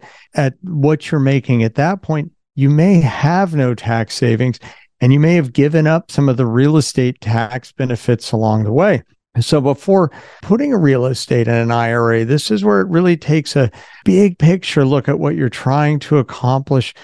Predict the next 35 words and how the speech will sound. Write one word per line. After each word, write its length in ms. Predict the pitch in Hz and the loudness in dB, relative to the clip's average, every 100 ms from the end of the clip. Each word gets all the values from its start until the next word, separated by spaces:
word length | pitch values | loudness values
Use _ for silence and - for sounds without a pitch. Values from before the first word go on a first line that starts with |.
| - - - | -20 -14 -2
with 220 | 139 - | -2 0
your 140 | 135 | -2
whole 440 | 110 - - 175 160 | -2 -6 -2 0 0
tax 480 | - 131 185 190 - | 0 2 2 0 0
situation. 720 | 139 120 143 131 117 - 131 - - _ - | -4 -2 0 0 0 -2 -4 -6 -20 _ -4
And 120 | 180 | 2
you 80 | 190 | 2
do 200 | 156 214 | 4 4
have 260 | 175 196 - | 6 4 0
to 80 | 180 | 0
make 220 | 185 180 | 0 0
some 180 | 160 127 | -2 0
guesses. 500 | 127 151 - 165 113 | 0 -2 -4 -6 -4
You 60 | |
gotta 160 | 139 139 | -2 0
look 260 | 135 147 | 0 -2
down 220 | 156 147 139 | 0 0 2
the 80 | 123 | 0
road 380 | 139 170 156 | 2 2 2
and 160 | 120 113 | 2 -2
say, 380 | - 131 117 110 - - _ _ _ - | -2 0 0 -2 -8 -20 _ _ _ -4
"Where 500 | 123 123 147 165 190 | 0 2 2 0 0
am 360 | 156 160 180 | -2 0 0
I 240 | 165 123 117 | -2 -2 -2
gonna 260 | 120 113 | -2 -2
be 240 | 107 113 110 | 0 0 2
in 160 | 110 | 2
retirement?" 800 | 107 107 - - 113 110 107 107 - - | 0 -2 -4 -4 -2 0 0 -2 -4 -4
I 140 | 143 | -2
spent 340 | 143 - 156 147 | -2 -2 -2 -2
most 640 | 120 117 131 170 131 - | -4 -2 0 2 0 -2
of 80 | 151 | 0
my 180 | 131 | 0
professional 720 | 127 117 113 123 120 - 110 110 | -2 -4 -4 -4 -4 -2 -4 -4
career. 440 | - 123 123 | -2 2 2